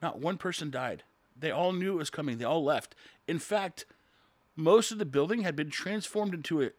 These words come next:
Ukraine military base during covid that was empty. And so the military set up shop in there. It was just a free building. A-,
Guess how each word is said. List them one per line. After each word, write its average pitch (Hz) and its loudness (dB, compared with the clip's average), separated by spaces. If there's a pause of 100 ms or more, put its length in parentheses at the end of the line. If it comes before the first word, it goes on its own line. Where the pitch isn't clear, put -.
(120)
Ukraine 131 -2
military 147 0
base 98 -8 (340)
during 156 -2
covid 196 4
that 123 -2
was 95 -8
empty. 175 -4 (720)
And 139 -8
so 208 -4
the 190 0
military 165 0
set 170 0
up 180 4
shop 165 0
in 107 -6
there. 95 -6 (260)
It - -8
was 104 -6
just - -8
a 98 -10
free 143 -4
building. 180 2 (840)
A-, - -8